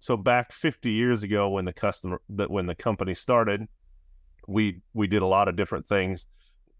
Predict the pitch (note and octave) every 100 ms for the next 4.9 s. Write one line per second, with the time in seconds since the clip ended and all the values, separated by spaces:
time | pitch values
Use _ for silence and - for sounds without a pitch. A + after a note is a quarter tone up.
0 | _ _ - A#2 G2 - _ G#2 G2 E2+
1 | - A2 - A2 G2 F#2 G2 G2 F#2+ G2
2 | G#2 _ _ _ _ - - A#2+ G#2+ F#2+
3 | F#2+ - - - F#2 E2 D2+ D#2 F#2 F2
4 | - F#2 F2 E2+ E2+ D#2 D2 -